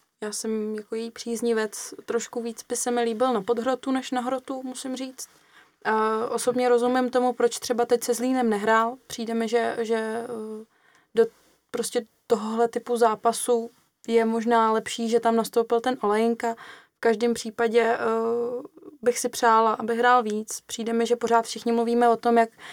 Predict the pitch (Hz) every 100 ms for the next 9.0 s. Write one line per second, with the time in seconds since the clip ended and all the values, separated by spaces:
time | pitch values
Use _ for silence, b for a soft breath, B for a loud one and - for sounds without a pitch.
0 | B B - 226 - 240 214 - 226 -
1 | 233 233 214 233 233 233 - 240 220 214
2 | 226 240 233 220 233 - 226 - 220 208
3 | 220 - b b b b b - 226 220
4 | 226 226 226 226 226 233 233 226 226 226
5 | 233 233 214 208 226 - _ _ 220 214
6 | - 226 226 226 226 220 226 214 - 220
7 | 226 208 202 - 214 214 214 233 208 214
8 | 208 220 - 240 226 - 214 202 214 -